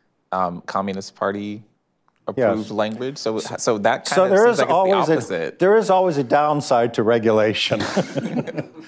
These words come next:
Speaker 2: And, and yes, I mean, I'm, I'm studying the Chinese, uh,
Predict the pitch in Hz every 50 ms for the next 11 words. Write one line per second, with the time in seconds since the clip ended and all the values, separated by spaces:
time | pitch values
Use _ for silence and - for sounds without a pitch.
0 | - - - - - - - - 135 131 131 131 135 120 123 - - 131 131 135
1 | 135 135 156 160 196 220 226 160 - - 147 151 143 139 143 143 143 143 143 143
2 | - - - 147 147 151 185 196 165 123 117 - - 120 117 117 113 110 113 110
3 | - - - - - - 120 117 110 110